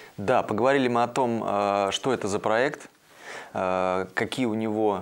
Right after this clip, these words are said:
элементы структурные, кто за всем за этим стоит, э, и остановились на том, что, э, вот те самые инновационные решения, идеи, э, проекты, они являются предметом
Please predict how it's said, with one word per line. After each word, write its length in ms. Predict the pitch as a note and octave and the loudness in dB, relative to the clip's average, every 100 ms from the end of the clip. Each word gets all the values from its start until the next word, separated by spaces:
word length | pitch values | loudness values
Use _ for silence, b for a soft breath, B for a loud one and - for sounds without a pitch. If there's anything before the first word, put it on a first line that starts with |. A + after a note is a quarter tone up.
| G#2 | -4
элементы 480 | A2+ A2 C3 D3+ C3+ | -2 0 -2 -4 -6
структурные, 580 | - A#2+ - A2+ G#2+ | -6 -6 -4 -2 -4
кто 240 | - A2 A#2+ | -4 -4 -2
за 140 | C3 | -2
всем 240 | B2+ C3 A#2 | -4 -6 -2
за 100 | A#2+ | -4
этим 240 | A#2 A2 | -4 -8
стоит, 600 | - A2 A2+ A2 G#2+ - | -6 -2 -2 -2 -6 -10
э, 760 | F2+ F#2+ F#2 F#2 F2+ F2+ F2+ - - | -6 -4 -2 -2 -2 -4 -4 -6 -4
и 140 | B2+ | -2
остановились 560 | A#2+ - A2 A2+ G2 G#2+ | -4 -4 -4 -4 -4 -4
на 100 | G2+ | -4
том, 240 | C3+ C#3 | -2 -2
что, 440 | - G#2+ G#2 F#2+ B B B B - | -4 0 0 -2 B B B B -6
э, 500 | F#2 F#2 F#2 F#2 F#2+ - _ _ | -2 0 0 -2 -6 -12 _ _
вот 540 | G2 F2 G#2 A#2 A2+ G#2 - _ - | -18 -16 -12 -10 -10 -10 -14 _ -2
те 160 | B2+ | 0
самые 400 | A2+ A#2+ A2 G#2+ | 0 0 0 0
инновационные 560 | A2 A2+ - A#2+ A2 G#2 | 0 -2 -2 -2 -2 -2
решения, 560 | G#2+ - C#3+ B2+ G#2 G2+ | -2 0 0 0 0 -2
идеи, 520 | G#2 C3 B2 G2+ F2+ B B - | 0 0 2 0 -4 B B -4
э, 280 | G2 G2 F#2+ | 0 0 0
проекты, 680 | G#2+ A#2 C3 - G#2+ G2 - | 0 2 0 -2 -2 -2 -2
они 220 | G#2 B2 | -2 0
являются 360 | A2 A2 A2+ - | 0 2 0 -2
предметом 680 | G2+ G2 A2+ A#2 A2 G2 | -4 -2 -2 -2 -2 -6